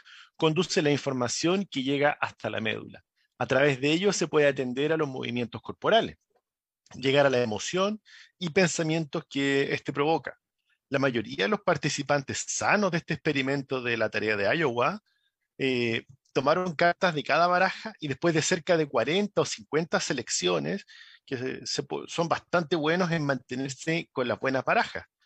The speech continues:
En cambio, los pacientes que tenían alguna disfunción en la corteza orbitofrontal, sin embargo, eh, continuaban perseverando con las cartas malas, ba-, con las barajas de las cartas malas.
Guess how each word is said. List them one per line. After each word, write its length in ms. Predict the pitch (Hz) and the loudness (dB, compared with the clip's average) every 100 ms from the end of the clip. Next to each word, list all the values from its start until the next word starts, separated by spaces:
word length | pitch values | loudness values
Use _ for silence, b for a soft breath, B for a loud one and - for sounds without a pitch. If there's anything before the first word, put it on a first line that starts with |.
| b b _ | b b _
En 140 | 175 | -4
cambio, 480 | - 269 247 151 165 | 0 2 4 2 0
los 160 | 156 156 | 0 0
pacientes 540 | - - 190 190 214 | 2 0 0 2 0
que 100 | - | -2
tenían 260 | 151 151 175 | -4 0 2
alguna 380 | 165 156 175 165 | 0 0 0 0
disfunción 640 | 147 - 131 - 185 196 | -2 -6 -6 -2 2 4
en 100 | 196 | 4
la 140 | 165 139 | 2 0
corteza 640 | 127 - 160 165 - - - | -4 -2 0 0 -2 -8 -2
orbitofrontal, 1080 | 190 196 202 - - 175 160 101 98 208 - _ b b b b b _ | 0 0 -2 -4 -2 -2 -2 -2 -2 -2 -8 _ b b b b b _
sin 400 | - - - 233 | -4 0 2 2
embargo, 680 | 254 143 117 123 165 202 - | 4 2 0 -2 -6 -6 0
eh, 440 | 143 135 131 135 | 2 4 2 0
continuaban 640 | - 151 139 139 139 190 208 | 2 0 2 0 4 4 4
perseverando 720 | 202 - 170 143 127 143 160 | -2 0 0 2 2 0 -4
con 140 | 165 | -4
las 140 | 147 - | -6 0
cartas 380 | 139 139 139 120 | -2 0 -4 -2
malas, 480 | 123 120 87 - _ - | -2 -2 -6 -14 _ -2
ba-, 160 | 131 | -2
con 140 | - 135 | 0 0
las 180 | 117 117 | 0 2
barajas 380 | 127 143 151 | 2 2 0
de 60 | 131 | -2
las 100 | - | -2
cartas 340 | 127 - 104 | -4 -4 -4
malas. 380 | 113 107 - - | -2 -2 -4 -10